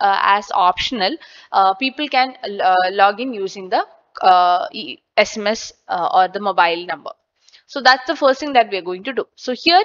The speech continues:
next we have this option of customer contact. So you need to check this box where the customer can ch-, check out using their mobile number,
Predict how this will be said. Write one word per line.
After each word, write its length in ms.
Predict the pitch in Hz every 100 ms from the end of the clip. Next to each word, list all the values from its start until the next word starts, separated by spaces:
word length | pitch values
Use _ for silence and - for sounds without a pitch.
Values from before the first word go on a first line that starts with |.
| 415
next 260 | 302 -
we 100 | 262
have 220 | 262 240 233
this 160 | 269
option 320 | 233 202 240
of 180 | 214 202
customer 380 | - 190 220 240
contact. 580 | 233 196 185 247 359 - - - _
So 420 | - 330 330 -
you 140 | 247 262
need 220 | 269 254
to 100 | 330
check 300 | - 240 202
this 160 | 254
box 280 | - 202 202
where 140 | 208 202
the 120 | 214
customer 360 | 226 - 254
can 160 | 262 254
ch-, 240 | - 233 - _
check 180 | 208 -
out 180 | 196
using 340 | 196 196 190 247
their 180 | 247 254
mobile 340 | 214 196 208
number, 320 | 202 190 185